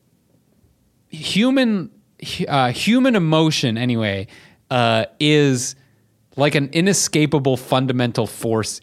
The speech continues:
in the monster world, right? Like, we, you can no more say, "We're not going to deal with, like, screams and laughter and all that from humans. We can't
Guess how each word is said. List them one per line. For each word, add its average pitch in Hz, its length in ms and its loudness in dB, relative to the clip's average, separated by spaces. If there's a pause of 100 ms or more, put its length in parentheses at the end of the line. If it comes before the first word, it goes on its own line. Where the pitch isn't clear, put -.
in 104 380 -4 (160)
the 117 100 -6
monster 107 480 -4
world, - 400 -12 (480)
right? 117 260 -2
Like, 127 180 -2
we, 139 120 -4
you 165 280 -2
can 262 200 2
no 214 160 2
more 196 240 4
say, 151 380 2 (260)
"We're 143 180 4
not 160 220 2
going 151 240 2
to 143 120 -2
deal 127 400 2
with, 120 240 0
like, 110 340 -4 (380)
screams 131 920 0
and 117 200 -4
laughter 117 480 -2
and 110 140 -4
all 113 140 0
that 110 200 -2
from 107 160 -4
humans. 107 400 -2
We 113 120 -4
can't 127 340 -4